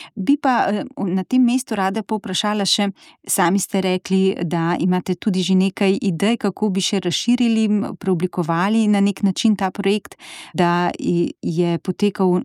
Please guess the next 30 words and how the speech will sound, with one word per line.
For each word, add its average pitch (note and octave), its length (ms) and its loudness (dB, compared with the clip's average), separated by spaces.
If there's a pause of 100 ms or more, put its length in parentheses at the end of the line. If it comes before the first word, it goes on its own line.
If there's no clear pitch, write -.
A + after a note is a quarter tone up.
podobni A3+ 480 2
obliki G3+ 320 -4
tudi G3+ 260 0
ob E3+ 300 -4
veliki B3 400 2
noči. A3+ 480 0 (480)
Pa G#3 320 2 (340)
bi F#3 320 0
prosila, A3+ 440 0
da G3 120 -2
spodbudite G3 680 0
naše F#3+ 400 -2
poslušalce, G#3 800 -2
da F#3 200 0 (300)
pravzaprav A3+ 460 0
ni C#4 160 4
potrebno G3 560 -4
čakati F#3 500 -6
na F3+ 140 0
praznike, F3+ 680 -2 (220)
da F#3 180 0
nekaj F#3 520 0 (160)
lepega F#3+ 360 0
zapišemo A3 640 0
in F#3+ 80 2
nekomu F3+ 380 0
pošljemo, A#3 540 2 (320)
ampak G#3+ 280 0
da G3 160 2
bi G3 360 2